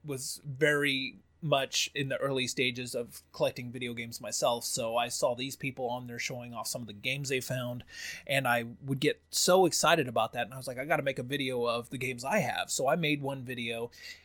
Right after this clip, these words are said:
put it on YouTube and quickly put it on private because I just didn't feel it was good enough. <laughs> That was back in two thousand eleven. Um, I ended up moving, so I stopped doing that.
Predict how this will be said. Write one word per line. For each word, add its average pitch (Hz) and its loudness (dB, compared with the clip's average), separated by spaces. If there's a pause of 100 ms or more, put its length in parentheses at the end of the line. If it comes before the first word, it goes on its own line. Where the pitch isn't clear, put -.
(560)
put 233 12
it 220 12
on 196 12
YouTube 160 4
and 139 -6
quickly 175 4
put 151 2
it 143 0
on 135 2
private 131 2
because 127 -6
I 127 -4
just 123 -8
didn't 123 -8
feel 139 0
it - 0
was 123 -8
good 143 8
enough. 135 -4
<laughs> - -16
That 147 2
was 151 -6
back 139 2
in 131 -10
two 190 -2
thousand 160 6
eleven. 135 -2 (580)
Um, 113 0 (240)
I 156 8
ended 180 6
up 156 10
moving, 151 4
so - -2
I 117 2
stopped - 4
doing 123 -4
that. 98 -4